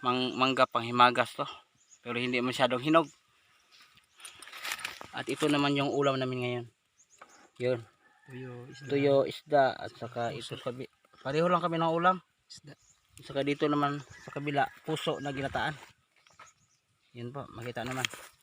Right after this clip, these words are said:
Speaker 1: Yun. At saka kakain na po
Speaker 2: Kain na
Speaker 1: kami.
Speaker 2: tayo. Kain na
Speaker 1: Tara,
Speaker 2: tayo.
Speaker 1: kain po
Speaker 2: Sabayan
Speaker 1: tayo,
Speaker 2: na kami.
Speaker 1: mga kapobre.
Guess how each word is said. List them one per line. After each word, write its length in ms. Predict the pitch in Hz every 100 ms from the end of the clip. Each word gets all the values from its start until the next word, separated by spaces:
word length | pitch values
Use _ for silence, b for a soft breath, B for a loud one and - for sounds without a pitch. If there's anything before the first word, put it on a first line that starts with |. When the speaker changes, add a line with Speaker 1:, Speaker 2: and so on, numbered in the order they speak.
| _
Speaker 1:
Yun. 160 | 127 117 - _ _ _ _ _ _ _ - -
At 140 | - 113
saka 480 | 131 127 123 120 117
kakain 360 | 120 135 135 131
na 20 |
po 80 | 123
Speaker 2:
Kain 60 |
na 20 | 135
Speaker 1:
kami. 80 | 156
Speaker 2:
tayo. 220 | 156 165 - _ _ _ _ _ _ _ _ _
Kain 200 | 143 156
na 100 | 147
Speaker 1:
Tara, 240 | - 143 185
Speaker 2:
tayo. 60 | 175
Speaker 1:
kain 160 | 185 202
po 100 | 208
Speaker 2:
Sabayan 60 |
Speaker 1:
tayo, 80 | 214
Speaker 2:
na 80 | 220
kami. 100 | 220
Speaker 1:
mga 160 | 220
kapobre. 280 | 220 220 240